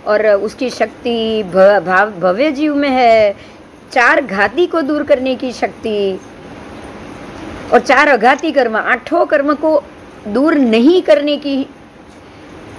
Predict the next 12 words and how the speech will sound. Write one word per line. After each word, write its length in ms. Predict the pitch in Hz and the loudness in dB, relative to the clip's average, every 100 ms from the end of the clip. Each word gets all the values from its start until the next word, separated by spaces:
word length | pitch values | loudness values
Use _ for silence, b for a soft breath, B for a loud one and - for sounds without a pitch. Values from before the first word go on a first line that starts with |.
| - - - | -18 -16 -12
जो 240 | 190 190 247 | -2 4 6
आप 180 | 247 247 | 6 2
अशक्ति 420 | 240 302 - 277 | 0 -2 -4 0
बोलोगे, 500 | 247 233 214 202 185 | 4 4 2 0 0
दू-, 220 | 202 254 | 0 -2
जो 340 | - 208 233 | -2 -2 0
दूर 260 | 254 269 294 | 2 0 0
नहीं 320 | 262 240 320 | 0 2 2
कर 180 | 311 277 | 2 0
पाए 300 | 240 240 240 | 2 2 4
ऐसी 320 | 233 233 320 | 4 0 0
अशक्ति 800 | 294 - 226 180 - 196 190 175 | 0 0 -6 -6 -6 -4 -2 -4